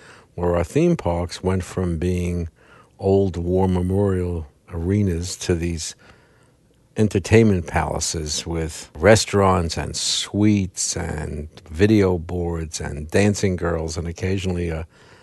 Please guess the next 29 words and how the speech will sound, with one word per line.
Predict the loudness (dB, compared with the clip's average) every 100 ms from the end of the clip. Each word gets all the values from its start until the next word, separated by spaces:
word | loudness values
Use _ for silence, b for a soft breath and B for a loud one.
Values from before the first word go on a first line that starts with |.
| b -12
a | -6
basketball | -2 0 0 -4 -8 -6 -8
game | -4 -4 -6
would | -8
break | -8 -8 -6
out. | -8 -6 -8 -12 B B B B B _
Our | 0 4 8
revenue | 8 8 4 2
swelled | 0 0 2 6 8 8 6 -2 -8 -12 -14 _ _ _ _ -2
as | 0 2
a | 0
result | 0 2 2 2 -2
of | 0 0 -2 -8 -16
the | -10 -10 -10
price | 0 0 2
increases | -2 -4 -8 -10 -10 -8
that | -8 -8
came | -8 -6 -6 -8 -12 -10
and | -8 -8
the | -10 -10
club | -10 0 0 0 -4
seats | -6 -6 -6 -6 -6 -6
and | -8 -10
the | -12 -14
parking | -8 -4 -4 -6 -8 -8 -8
and | -10 -8
all | -6 -4
the | -2
other | -2 -2 -6